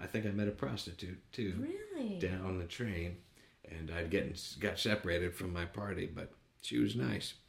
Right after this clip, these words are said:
Speaker 2: <laughs>
Speaker 1: So, uh, that's quite a, okay, so we get you here, and then you're working, you get into the big leagues, and you're working for Nanette.
Speaker 2: Mm-hmm.
Speaker 1: Was that her name?
Speaker 2: Nanette Lepore, yep.
Speaker 1: She's a big deal.
Speaker 2: She's pretty big.
Speaker 1: Yeah.
Speaker 2: But she runs her business like a small business.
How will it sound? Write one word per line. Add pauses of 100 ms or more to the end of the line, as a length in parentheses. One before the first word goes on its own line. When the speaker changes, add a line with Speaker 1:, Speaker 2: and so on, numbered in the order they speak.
(180)
Speaker 2:
<laughs>
Speaker 1:
So,
uh,
that's
quite
a, (320)
okay,
so
we
get
you
here,
and
then
you're
working,
you
get
into
the
big
leagues, (360)
and
you're
working
for
Nanette. (320)
Speaker 2:
Mm-hmm.
Speaker 1:
Was
that
her
name? (180)
Speaker 2:
Nanette
Lepore,
yep. (160)
Speaker 1:
She's
a
big
deal. (560)
Speaker 2:
She's
pretty
big. (220)
Speaker 1:
Yeah. (340)
Speaker 2:
But
she
runs
her
business
like
a
small
business.